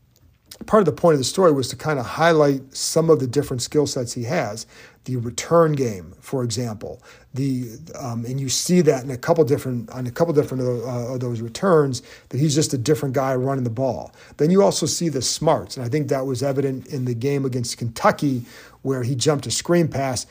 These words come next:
but it also got into why he jumped the screen pass, and that, to me, is the big key. He also admitted on one, one of them he got really lucky. So anyways, that story's up on E S P N dot com. Give it a listen. I'm gonna try and play the audio for that at some point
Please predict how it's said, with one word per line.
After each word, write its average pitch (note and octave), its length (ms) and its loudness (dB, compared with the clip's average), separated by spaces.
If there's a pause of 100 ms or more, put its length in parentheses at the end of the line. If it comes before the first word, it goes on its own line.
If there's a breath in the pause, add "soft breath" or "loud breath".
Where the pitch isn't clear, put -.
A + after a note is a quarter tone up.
(180 soft breath)
but C3+ 100 0
it C#3 80 2
also D3+ 320 4
got C3+ 200 0
into B2+ 280 -4
why B2 580 0
he C#3+ 180 0
jumped B2 340 -4
the A#2 80 -8
screen B2+ 300 -4
pass, A#2 300 -8
and B2 80 -4
that, C3+ 200 -4
to - 100 -6
me, C#3+ 160 2
is A#2 160 0
the A#2+ 40 -6
big A2+ 240 -6
key. C3+ 320 0 (240 loud breath)
He D#3+ 140 4
also E3+ 260 6
admitted F3+ 340 4
on D#3+ 180 6
one, E3+ 340 4
one D3+ 160 4
of F3 80 6
them G3 140 2
he D#3+ 60 2
got A2+ 200 -2
really C3 280 0
lucky. A#2+ 340 -4
So D3+ 180 0
anyways, F3 400 4 (240 loud breath)
that F3+ 220 2
story's E3 300 4
up D#3+ 160 4
on C#3+ 120 -2
E D3+ 140 -2
S D3 140 0
P - 140 -6
N C3+ 120 -2
dot B2 180 -10
com. D#3+ 380 -2 (220 loud breath)
Give D#3+ 160 2
it D#3 40 2
a C#3 40 0
listen. D3+ 420 2
I'm C#3 100 -8
gonna B2 140 -6
try D#3+ 240 0
and D#3 80 0
play D3+ 160 0
the C3 160 -2
audio D#3+ 420 2
for - 140 -8
that C3 300 -4 (260 loud breath)
at C3 160 -4
some D3+ 280 2
point C3 480 -6